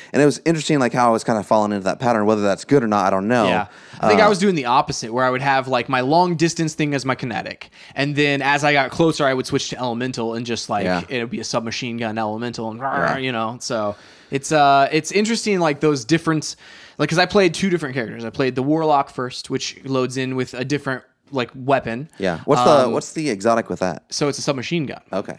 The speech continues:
Speaker 2: Uh, pr-, uh, with, uh, arc damage.
Speaker 1: That's awesome.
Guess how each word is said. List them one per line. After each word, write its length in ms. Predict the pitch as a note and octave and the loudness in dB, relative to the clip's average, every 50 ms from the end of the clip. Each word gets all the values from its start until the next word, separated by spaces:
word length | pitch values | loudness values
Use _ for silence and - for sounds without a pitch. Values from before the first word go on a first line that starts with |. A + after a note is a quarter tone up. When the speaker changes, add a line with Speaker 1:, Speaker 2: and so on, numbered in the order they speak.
| - - | -12 -10
Speaker 2:
Uh, 240 | C3 B2+ A#2+ A2+ A2+ | -6 -4 -2 -2 -2
pr-, 180 | - - - - | -4 -6 -6 -4
uh, 160 | C3+ B2+ B2 A#2+ | -2 -2 0 0
with, 240 | A#2 A#2+ A2+ - C3 | -2 -4 -6 -4 -4
uh, 280 | A#2+ A#2 A2+ A2 A2 - - | -4 -2 -2 -4 -4 -2 -2
arc 220 | C3 C3 - - | -2 -2 -4 -6
damage. 340 | - G#2+ A2 - - - - | -12 -12 -12 -14 -14 -12 -10
Speaker 1:
That's 160 | - F2 - | -10 -8 -8
awesome. 240 | - - - - | -8 -10 -10 -14